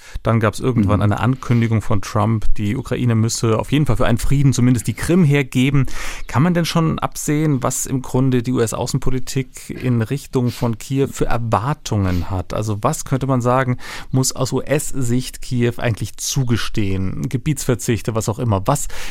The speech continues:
Speaker 1: ist da die Erwartungshaltung der U S A an Kiew, an Zelensky?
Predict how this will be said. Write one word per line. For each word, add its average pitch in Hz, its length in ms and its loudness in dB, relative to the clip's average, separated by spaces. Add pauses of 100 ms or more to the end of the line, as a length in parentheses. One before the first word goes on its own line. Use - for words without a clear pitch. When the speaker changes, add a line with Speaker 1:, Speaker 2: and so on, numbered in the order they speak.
(120)
Speaker 1:
ist - 180 -2
da 110 80 2
die 110 100 -2
Erwartungshaltung 101 640 -2
der 104 140 -4
U 110 80 -2
S 113 140 -8
A 104 200 -2
an 107 180 -2
Kiew, 117 360 -6
an 110 120 -2
Zelensky? 101 480 -4